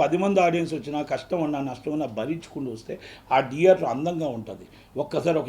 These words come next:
ఎగ్జిబిటర్గా, ఒక డిస్ట్రిబ్యూటర్గా, ప్రొడ్యూసర్గా చెప్తున్నా, ఒక్కసారి నేను ఒకటే అనుకుంటున్నా, ఇవాళ రాత్రి కల్లా మీరు ఈ నిర్ణయాన్ని వెనక్కి తీసుకొని సునీల్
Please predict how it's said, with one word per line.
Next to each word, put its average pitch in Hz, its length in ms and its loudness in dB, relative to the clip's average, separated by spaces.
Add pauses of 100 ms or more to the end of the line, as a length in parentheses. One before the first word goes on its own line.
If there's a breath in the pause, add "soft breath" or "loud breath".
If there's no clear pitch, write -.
ఎగ్జిబిటర్గా, 131 560 -2
ఒక 117 140 -4
డిస్ట్రిబ్యూటర్గా, 123 560 -4 (120)
ప్రొడ్యూసర్గా 131 580 -6
చెప్తున్నా, 156 360 -6 (460 loud breath)
ఒక్కసారి 156 460 2
నేను 156 200 0
ఒకటే 151 200 -2 (140)
అనుకుంటున్నా, 165 380 -4 (360 loud breath)
ఇవాళ 147 220 2 (140)
రాత్రి 151 320 0
కల్లా 175 200 4 (100)
మీరు 175 160 6 (360 loud breath)
ఈ - 20 2 (220)
నిర్ణయాన్ని 165 420 2
వెనక్కి 160 260 -2
తీసుకొని 185 400 2 (380 loud breath)
సునీల్ 190 280 4